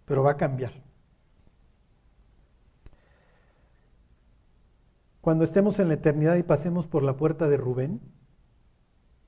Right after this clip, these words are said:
¿sabías que este tipo violó a la mujer de su papá? Ah, caray, de las cosas que se va enterando uno aquí en el cielo. Bueno, pues hubieras <laughs> leído la historia, estaba en la Biblia.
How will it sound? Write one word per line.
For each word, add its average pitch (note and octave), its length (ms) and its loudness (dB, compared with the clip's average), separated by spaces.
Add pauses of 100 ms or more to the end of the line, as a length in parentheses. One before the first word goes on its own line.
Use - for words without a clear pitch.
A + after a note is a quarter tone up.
(1040)
¿sabías C#3 360 -8
que D3+ 60 -14
este - 160 -18
tipo C#3+ 580 -4 (500)
violó D3 280 -2
a - 20 0
la G#3+ 100 -2
mujer F3 320 -4
de F#3 60 -6
su - 160 -10
papá? - 360 -16 (360)
Ah, - 160 -10
caray, G#3+ 280 -2
de C#4+ 80 -6
las F3 180 -2
cosas F#3+ 260 -6
que D#3+ 80 -6
se D#3+ 100 -2
va D#3 80 2
enterando D3+ 400 0
uno D3 140 -2
aquí D3+ 140 -6
en C#3 60 -6
el A#2 120 -8
cielo. E4 460 -6 (440)
Bueno, C#4+ 160 -10
pues - 140 -16
hubieras C#3+ 220 2 (100)
<laughs> - 100 -18
leído E3 240 2
la E3 140 2
historia, D#4+ 560 -2 (160)
estaba D3 320 -4
en D#3 80 -2
la G3 100 6
Biblia. F4 400 4